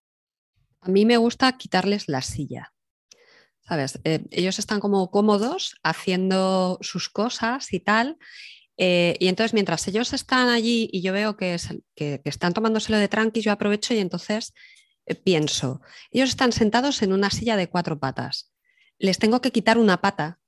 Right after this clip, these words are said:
para que se levanten, porque les estoy diciendo que se levanten de la silla a hacer cosas y no las <laughs> hacen, y están allí sentados tranquilamente". Entonces, quitarles la silla, que para los que habéis jugado conmigo puede ser, pues,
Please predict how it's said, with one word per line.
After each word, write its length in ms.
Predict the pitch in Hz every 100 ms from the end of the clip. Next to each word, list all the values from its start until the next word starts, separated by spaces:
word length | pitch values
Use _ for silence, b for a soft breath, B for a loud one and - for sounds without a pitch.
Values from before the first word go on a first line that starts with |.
| _ -
para 160 | 180
que 120 | 156 156
se 120 | 160
levanten, 540 | 147 214 202 135 135 _ _ _ _ b b b b
porque 200 | - 175
les 160 | 175 175
estoy 240 | - 214
diciendo 280 | 220 214 254
que 60 | 202
se 100 | -
levanten 280 | 165 170 190
de 60 |
la 100 | 190
silla 220 | 190 208 202
a 20 |
hacer 160 | 214
cosas 320 | 208 202 254 226
y 60 |
no 100 | 170
las 240 | 170 156 190
<laughs> 0 |
hacen, 420 | 254 277 180 151 _ B B B B
y 60 | 180
están 260 | - 165
allí 220 | 175 185 -
sentados 500 | - 180 170 214 233
tranquilamente". 580 | 190 175 160 143 139 151
Entonces, 340 | 165 226 - B B B B -
quitarles 420 | 214 190 175 160
la 140 | 151 -
silla, 440 | - 135 - - b b b _ -
que 520 | 190 175 165 156 - - 247 269 -
para 180 | 170 170
los 200 | 170 170
que 120 | 185
habéis 220 | 156 175
jugado 240 | - 180 190
conmigo 520 | - 202 208 208 214
puede 240 | 165 151
ser, 360 | - 170 196 - b b b -
pues, 400 | 156 147 -